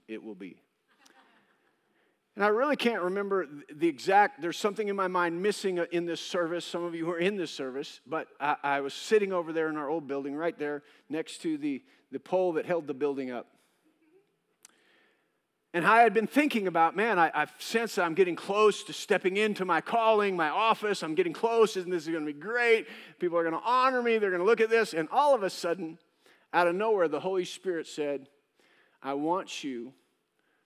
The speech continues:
to wash everybody's feet." I was like, "Oh my God." Again, I had only heard about it.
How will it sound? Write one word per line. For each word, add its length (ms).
to 120
wash 760
everybody's 800
feet." 200
I 20
was 160
like, 280
"Oh 100
my 120
God." 140
Again, 320
I 160
had 100
only 240
heard 300
about 260
it. 140